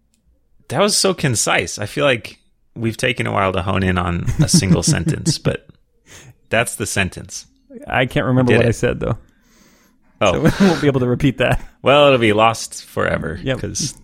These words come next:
Speaker 1: this is going straight to Dev Null.
Speaker 2: <laughs>
Speaker 1: Okay, we have a couple of good questions. I kinda wanna just dive right into 'em.
Speaker 2: Let's do it.
Speaker 1: Okay, I shall read the first one. This is from an anonymous listener.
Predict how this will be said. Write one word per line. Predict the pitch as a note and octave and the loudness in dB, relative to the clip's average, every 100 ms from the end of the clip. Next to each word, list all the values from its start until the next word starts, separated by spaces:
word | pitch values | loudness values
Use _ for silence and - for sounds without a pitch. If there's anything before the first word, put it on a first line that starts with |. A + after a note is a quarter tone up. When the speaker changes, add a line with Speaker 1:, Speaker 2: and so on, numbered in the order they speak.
| - | -8
Speaker 1:
this | G2 - | -6 -4
is | E2+ | -2
going | F#2+ F2 | -2 -2
straight | E2 - B2 - | -2 -2 -2 -2
to | |
Dev | A2+ G#2+ G2 | -4 -4 -2
Null. | F#2+ D#2+ - | -4 -6 -2
Speaker 2:
<laughs> | F3 - C4 - C#4 - C4 - A#3 - A#3+ - B3 - - E3+ - - | -2 0 0 0 -2 -2 -8 -6 -10 -8 -10 -10 -12 -14 -12 -16 -6 -4
Speaker 1:
Okay, | D#3+ D3 F#2 - | 0 0 0 -4
we | D3+ | -4
have | G#3+ C4 | -4 -4
a | D#4 | -6
couple | - A#3 C#4 | -8 -6 -4
of | |
good | G3+ F#3 | -4 -4
questions. | A3+ G#3 - - | -4 -4 -4 -2
I | - | -4
kinda | - F3+ | -6 -8
wanna | F3 D#3 | -6 -6
just | C#3+ C3+ - | -4 -4 -4
dive | C3 C#3 | -4 -2
right | C3 C3+ | -4 -4
into | D3 - F#2 | -6 -6 -4
'em. | E2+ | -4
Speaker 2:
Let's | D3 | -2
do | F#3 | -2
it. | A3 - _ - _ _ _ _ _ - | -2 -8 _ -20 _ _ _ _ _ -8
Speaker 1:
Okay, | G2+ G#2+ E2+ G#2 | -2 -2 -2 -8
I | - F#2+ | -4 -4
shall | F#2+ - G#2+ | -2 -2 0
read | A2+ C#3 G#2 | 2 0 0
the | A#2 | -2
first | - C3 - - | 0 -2 -2 -2
one. | G#2 G2 | 0 0
This | F#2+ | -2
is | G2 | -4
from | A2+ A2 | -4 -2
an | |
anonymous | G2+ G2 A#2 A#2 F#2+ - | -2 -2 -2 -2 -4 -2
listener. | F2+ - B2 | -4 -2 -2